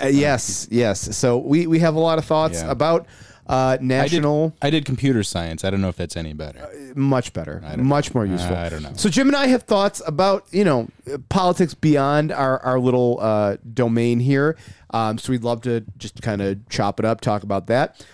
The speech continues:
Speaker 1: We like movies. We like, uh, books, uh, not books that you read. I mean, I'm talking, like,
Speaker 2: Mm-hmm.
Speaker 1: picture books.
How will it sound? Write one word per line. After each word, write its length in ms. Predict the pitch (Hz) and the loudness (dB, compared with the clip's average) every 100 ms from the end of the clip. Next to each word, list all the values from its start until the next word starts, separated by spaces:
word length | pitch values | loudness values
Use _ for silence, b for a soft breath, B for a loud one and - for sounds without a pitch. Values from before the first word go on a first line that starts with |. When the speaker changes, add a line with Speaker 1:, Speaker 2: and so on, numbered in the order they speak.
| B B | B B
Speaker 1:
We 260 | - 117 123 | -2 2 2
like 240 | 131 147 | 2 0
movies. 500 | 139 156 190 120 92 | 0 0 0 -2 -2
We 140 | 98 117 | 0 0
like, 360 | 120 131 131 - 131 | 2 0 -2 -8 -2
uh, 200 | 131 127 | 0 0
books, 640 | 104 151 - - - - | 0 -2 -2 -10 -12 -14
uh, 340 | - - 78 107 | -16 -14 -8 0
not 440 | 123 156 - 127 | 0 0 -4 -4
books 220 | 143 139 | -2 0
that 80 | 139 | 0
you 140 | 120 | 0
read. 320 | 101 95 82 - | 0 -2 -4 -6
I 80 | 101 | -2
mean, 140 | 104 | 0
I'm 100 | 107 | 0
talking, 360 | 110 117 - 104 | 0 -2 -2 -4
like, 100 | 95 | -6
Speaker 2:
Mm-hmm. 100 | 78 | -6
Speaker 1:
picture 280 | 107 - 90 | -8 -8 -10
books. 420 | 78 73 - | -10 -12 -14